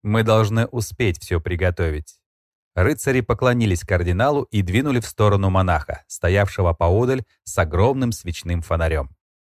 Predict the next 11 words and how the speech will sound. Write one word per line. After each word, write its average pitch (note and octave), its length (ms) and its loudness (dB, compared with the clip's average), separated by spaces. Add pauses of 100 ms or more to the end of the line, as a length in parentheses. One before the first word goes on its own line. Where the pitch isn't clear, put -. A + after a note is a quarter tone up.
«Тут, F#2+ 220 0
походу, G#2+ 540 2
кладбище F#2+ 680 -2
рядом», E2 400 -2 (300)
пшикнул F#2 400 -2
Вовжик G2 500 -2
на F#2+ 200 0
подошедшего G2+ 720 -2
слишком F#2+ 480 -2
близко A2+ 380 -4
призрака. E2 640 -4